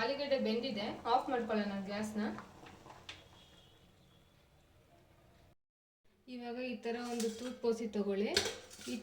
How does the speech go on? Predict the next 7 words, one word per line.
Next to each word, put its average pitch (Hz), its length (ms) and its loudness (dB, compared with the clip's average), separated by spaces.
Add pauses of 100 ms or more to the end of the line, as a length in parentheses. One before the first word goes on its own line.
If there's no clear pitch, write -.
ಟೂತ್ 277 260 -4
ಪೋಸಿಗೆ 240 440 4 (1120)
ನಾವು 226 200 0 (160)
ಆಲೂಗೆಡ್ಡೆ 233 460 -2 (100)
ಬೆಂದಿರೋ 220 340 2 (100)
ನೀರನ್ನ 214 240 0 (200)
ಮೇ-, 220 200 -4